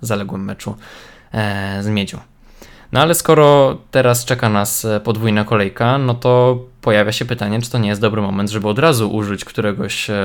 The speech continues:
z bonusów. Mm, nie wiem, jakie jest, e, twoje zdanie, ale, e, no, mamy w tej chwili bonusy trzy i tak naprawdę moim zdaniem wszystkie wyglądają całkiem, e, ciekawie.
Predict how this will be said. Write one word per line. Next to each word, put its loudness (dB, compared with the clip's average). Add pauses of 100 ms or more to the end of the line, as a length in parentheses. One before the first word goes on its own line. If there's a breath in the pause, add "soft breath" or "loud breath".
(240)
z -6
bonusów. -2 (420 loud breath)
Mm, 0
nie 4
wiem, 4
jakie 0
jest, -2
e, -2
twoje 2
zdanie, -2
ale, 2 (380 loud breath)
e, 2
no, 2
mamy 2
w -6
tej -4
chwili -4
bonusy -2
trzy 0
i 0
tak -4
naprawdę 2 (400)
moim 0
zdaniem 2
wszystkie -2
wyglądają 2
całkiem, -2 (380 loud breath)
e, 2 (100)
ciekawie. 2